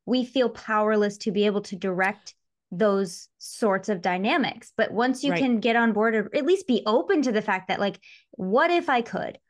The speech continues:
Speaker 1: What if I could call the
Speaker 2: Right.
Speaker 1: shots in my own social life, my relationships, my, my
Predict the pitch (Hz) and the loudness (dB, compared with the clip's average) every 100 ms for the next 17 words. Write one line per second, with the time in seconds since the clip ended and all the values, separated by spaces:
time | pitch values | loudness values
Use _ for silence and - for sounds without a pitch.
0 | _ 196 269 320 277 277 277 - 220 196 | _ 0 2 2 0 0 -2 0 2 2
1 | 220 202 185 214 202 190 - 220 247 240 | 2 0 -4 -4 -2 -2 0 0 0 0
2 | 220 208 202 185 180 180 180 175 196 214 | -2 -2 0 0 0 -2 -4 0 2 0
3 | 208 208 202 185 - 196 180 175 - 185 | 0 -4 -2 -6 -6 -8 -6 -8 -6 -6